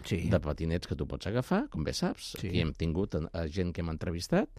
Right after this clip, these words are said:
Speaker 1: Mhm.
Speaker 2: empreses que, de lloguer de patinets que estan pel carrer. I no estic veient els cascos
Speaker 1: Mhm.
Speaker 2: enganxats als patinets.
Speaker 1: És veritat.
Speaker 2: Llavors,
Speaker 1: És veritat.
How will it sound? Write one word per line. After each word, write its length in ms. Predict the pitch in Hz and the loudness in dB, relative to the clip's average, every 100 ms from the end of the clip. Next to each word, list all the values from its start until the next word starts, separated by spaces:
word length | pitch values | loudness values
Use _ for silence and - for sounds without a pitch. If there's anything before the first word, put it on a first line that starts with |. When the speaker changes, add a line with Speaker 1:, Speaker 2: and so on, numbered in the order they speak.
| - | -2
Speaker 1:
Mhm. 240 | 120 101 - | 2 4 4
Speaker 2:
empreses 420 | 80 80 82 - | 4 2 0 2
que, 180 | - 80 | 2 2
de 140 | - 85 | 2 2
lloguer 280 | 76 82 95 | 4 4 6
de 80 | 80 | 4
patinets 500 | 82 87 117 135 - | 2 2 2 2 -2
que 60 | - | -8
estan 220 | - 76 | -4 -4
pel 160 | 80 | -4
carrer. 360 | - 69 67 62 - - - 143 - - | -4 -6 -6 -10 -14 -14 -10 -8 -8 6
I 120 | 131 | 10
no 80 | 120 | 12
estic 220 | 147 - 135 | 10 6 10
veient 280 | 104 139 | 12 12
els 200 | 135 - | 8 4
cascos 600 | - 87 - 90 - - - _ - - - _ _ - - - | 2 0 0 -4 -4 -10 -16 _ -20 -20 -20 _ _ -20 -14 2
Speaker 1:
Mhm. 80 | 127 | 4
Speaker 2:
enganxats 480 | 95 90 - 95 | 6 6 4 4
als 140 | 92 - | 0 -2
patinets. 640 | 76 82 76 76 - - - | -2 0 -2 -4 -8 -12 -4
Speaker 1:
És 180 | 113 95 | -2 0
veritat. 400 | 95 87 104 - - - - _ - | -4 -4 -4 -6 -10 -20 -20 _ 0
Speaker 2:
Llavors, 300 | 107 110 160 | 6 8 8
Speaker 1:
És 100 | 120 | 6
veritat. 220 | 120 131 | 4 2